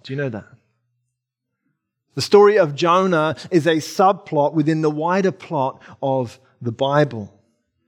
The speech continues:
You see, Jonah's story points us to a bigger story, the story of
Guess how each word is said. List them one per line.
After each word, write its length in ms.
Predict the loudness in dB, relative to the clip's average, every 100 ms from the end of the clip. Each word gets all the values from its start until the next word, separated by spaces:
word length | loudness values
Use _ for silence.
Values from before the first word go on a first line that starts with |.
| _ -4
You 60 |
see, 160 | 2 2
Jonah's 540 | 4 2 2 0 -2
story 720 | -6 -6 -2 -2 -2 -4 -6 -10 -12 -14
points 400 | -4 -4 -4 -4
us 220 | -4 -6
to 200 | -6 -4
a 40 | -4
bigger 320 | -4 -4 -4
story, 560 | -8 -10 -12 -10 -14
the 140 | -14 -14
story 420 | -10 -6 -4 -4
of 320 | -4 -8 -10